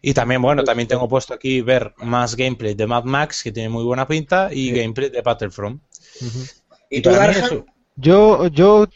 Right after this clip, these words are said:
Speaker 3: tengo ganas de ver eso, gameplay del Mad Max y del Metal Gear, porque uno de los dos va a caer en septiembre y aún no tengo claro cuál.
Speaker 2: Metal Gear, tío.
Speaker 3: No lo tengo claro, estoy
Speaker 2: Bueno,
Speaker 3: un poquito
Speaker 2: por favor.
Speaker 3: cansado. Est-, y el Ground Zero ya os dije que no me gustó.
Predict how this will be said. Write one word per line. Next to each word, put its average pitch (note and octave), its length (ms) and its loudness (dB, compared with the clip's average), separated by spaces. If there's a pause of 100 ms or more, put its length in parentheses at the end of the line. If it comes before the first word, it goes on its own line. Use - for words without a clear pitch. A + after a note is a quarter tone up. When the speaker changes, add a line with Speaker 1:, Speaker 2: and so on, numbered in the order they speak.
Speaker 3:
tengo G3 240 2
ganas F#3+ 240 -2
de F3 100 2
ver F3+ 180 0 (460)
eso, C3 320 -8
gameplay D#3+ 380 -2
del C3 240 0
Mad D3+ 220 -4
Max D#3 380 -6 (320)
y C3 120 -4
del B2+ 140 0
Metal D3+ 280 -2
Gear, D3+ 300 2
porque C3+ 320 -4
uno D#3 240 0
de D#3 40 2
los C#3 160 2
dos C#3 180 -4
va C#3 80 0
a - 20 -2
caer C3+ 180 -2
en C3+ 80 -4
septiembre D3 480 -6
y D3 60 -2
aún B2+ 80 -6
no B2+ 80 -8
tengo A#2+ 200 -4
claro A2 260 -6
cuál. G2 280 -6
Speaker 2:
Metal A2 320 -4
Gear, G#2+ 380 -2
tío. A2 420 -4
Speaker 3:
No C#3+ 580 2
lo D#3+ 140 2
tengo D#3 300 -2
claro, A#2+ 400 2
estoy D#3+ 300 -2
Speaker 2:
Bueno, E3 100 -2
Speaker 3:
un D3 40 -12
poquito D#3 220 -6
Speaker 2:
por D#3+ 100 -2
favor. C#3 160 -2
Speaker 3:
cansado. A2+ 380 -4 (260)
Est-, B2 160 -10
y C#3 220 -2
el C3 100 0
Ground D#3 260 0
Zero F3+ 260 4
ya D#3 320 4
os C#3+ 100 0
dije E3 240 -6
que D3+ 80 -6
no C#3+ 80 -6
me D3 80 -6
gustó. B2+ 400 -8